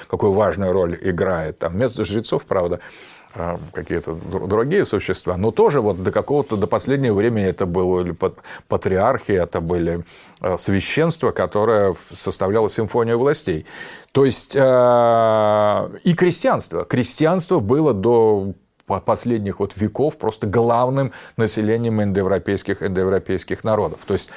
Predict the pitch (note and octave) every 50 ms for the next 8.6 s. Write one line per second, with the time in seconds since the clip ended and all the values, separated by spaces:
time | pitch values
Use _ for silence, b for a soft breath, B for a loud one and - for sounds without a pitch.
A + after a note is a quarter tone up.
0 | B B B B - A2+ C3 D#3+ G3 G3+ E3+ - - - C3 B2 A#2+ A#2 G#2+ A2+
1 | A#2 - - - A#2+ C3 C3+ - - E3+ D#3+ B2+ B2 A2 - - - A2 B B
2 | B B - G2+ G2 G#2+ B2+ B2+ C#3 B2 A2+ - - - C3+ C#3+ D3+ D#3+ D3 B2
3 | F#2 - - A2 G2 - - B2 A2+ A#2 A#2+ A#2 D3 G#3+ B3 A3+ F3+ D3+ G#2+ F2
4 | E2 - B B B B B B G#2 G#2 - A#2+ B2 A#2 - B2 A2+ A2+ F3+ G#3+
5 | G#3+ F#3 D3+ A2+ F#2 E2 B B B - - F2 - - F#3+ F3+ G3 D#3+ - -
6 | G#2 - - A2+ G#2+ - - - D#3+ D#3+ - C3 A2+ - D3 C3 - C#3+ B2+ G2
7 | D#2+ D#2 - - - _ G2+ F#2 F#2+ G#2+ G2+ B B B B - G2+ A2+ A2 -
8 | C3 C3 C3+ C#3+ C#3 A2 - - - A#2 G#2+ G2+